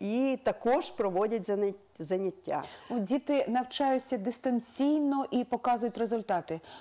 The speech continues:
Speaker 2: Олена, а чи відрізняються ці результати від роботи в класі?
Speaker 1: Я вважаю, що для хореографів це суттєво. Вони, е,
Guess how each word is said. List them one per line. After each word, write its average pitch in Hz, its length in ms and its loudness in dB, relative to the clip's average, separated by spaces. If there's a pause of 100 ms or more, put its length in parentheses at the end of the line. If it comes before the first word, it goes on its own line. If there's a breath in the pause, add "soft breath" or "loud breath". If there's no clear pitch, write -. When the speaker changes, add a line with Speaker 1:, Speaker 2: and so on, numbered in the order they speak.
Speaker 2:
Олена, 226 400 0
а 220 180 2
чи - 240 0
відрізняються 247 760 2
ці 196 320 -2
результати 190 880 0
від 170 420 -4
роботи 175 540 -2
в - 80 -8
класі? 151 580 -6 (1000 loud breath)
Speaker 1:
Я 208 200 4
вважаю, 262 520 4
що 254 220 0
для 220 160 2
хореографів 247 840 2 (100)
це 247 240 0
суттєво. 165 840 0
Вони, 196 380 0 (100)
е, - 280 -6